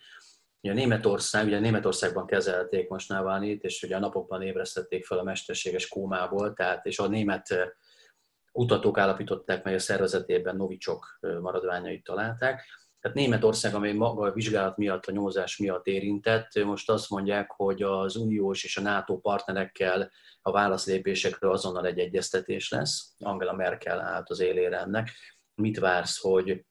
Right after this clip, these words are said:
milyen diplomáciai következménye lehet ennek a mérgezésnek? Ugyanolyan, mint eddig volt, vagyis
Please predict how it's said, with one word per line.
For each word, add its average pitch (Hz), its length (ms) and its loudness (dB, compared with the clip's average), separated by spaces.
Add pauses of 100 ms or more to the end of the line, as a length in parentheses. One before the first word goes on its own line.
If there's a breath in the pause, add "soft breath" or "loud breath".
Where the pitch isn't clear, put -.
(140)
milyen 107 220 2
diplomáciai 98 560 2
következménye 90 720 2
lehet 87 280 -2
ennek 90 220 -4
a 85 40 -4
mérgezésnek? 101 640 0
Ugyanolyan, 98 440 2
mint 87 260 -8
eddig 117 380 2
volt, 107 420 6
vagyis 98 580 -2